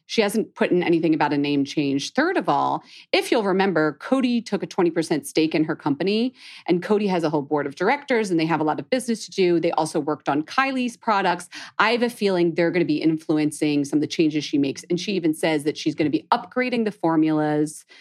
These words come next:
and redoing the packaging slightly. So I'm curious to see what comes out of this change. No timeline yet as to when they will be back online and back selling directly to customers.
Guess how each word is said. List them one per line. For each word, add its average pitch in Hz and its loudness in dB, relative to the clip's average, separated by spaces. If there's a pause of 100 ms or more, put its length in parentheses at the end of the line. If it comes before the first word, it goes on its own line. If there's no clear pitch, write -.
(380)
and 165 2 (220)
redoing 196 2
the 175 0
packaging 151 0
slightly. - -6 (160)
So - -2
I'm 190 4
curious 254 0
to 269 0
see 190 0
what 165 0
comes 156 2
out 156 2
of 151 -2
this 147 -2
change. 135 0 (240)
No 185 4
timeline 175 2
yet 156 0
as 151 0
to 160 -2
when 156 2
they 151 2
will 147 -2
be 151 2
back 170 0
online 147 0
and 143 -2
back 139 0
selling 135 -2
directly 131 -4
to - -16
customers. - -12